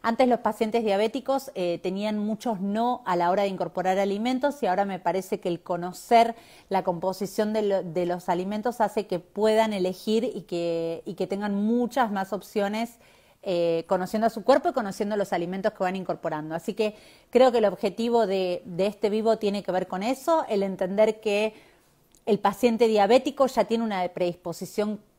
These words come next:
crónica a, al manejo de los hidratos de carbono, pero la misma alimentación, esto es fundamental, la misma alimentación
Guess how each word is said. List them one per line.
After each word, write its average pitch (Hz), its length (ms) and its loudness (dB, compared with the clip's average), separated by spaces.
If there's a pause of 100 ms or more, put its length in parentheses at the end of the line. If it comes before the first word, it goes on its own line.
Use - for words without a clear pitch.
crónica 226 840 2
a, 160 460 -2
al 170 200 -2
manejo 170 380 -2
de 190 60 4
los 180 100 -2
hidratos 185 400 -2
de 180 80 -6
carbono, 214 500 0
pero 175 160 -4
la 170 160 -2
misma 214 240 -2
alimentación, 190 840 -2 (680)
esto 214 240 -2
es 214 80 -4
fundamental, 214 880 -2 (420)
la 208 160 2
misma 294 400 4
alimentación 185 880 -4